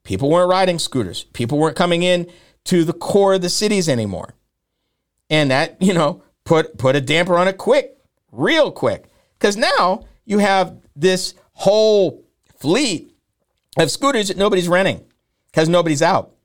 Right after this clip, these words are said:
'cause everybody's staying home, work from home, or staying in the neighborhoods. I don't need it. And if you do, chances there's no motivation to provide these out in the suburbs where you're living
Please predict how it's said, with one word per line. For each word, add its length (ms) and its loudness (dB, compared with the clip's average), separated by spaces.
'cause 160 0
everybody's 420 0
staying 280 0
home, 320 0
work 220 0
from 160 -2
home, 320 0
or 100 -2
staying 260 2
in 100 0
the 80 0
neighborhoods. 460 0
I 240 2
don't 400 0
need 240 0
it. 200 -6
And 140 2
if 120 -2
you 120 2
do, 600 0
chances 460 -2
there's 160 0
no 160 2
motivation 680 0
to 60 -2
provide 460 0
these 260 0
out 200 2
in 120 0
the 80 -4
suburbs 760 0
where 160 2
you're 160 4
living 460 0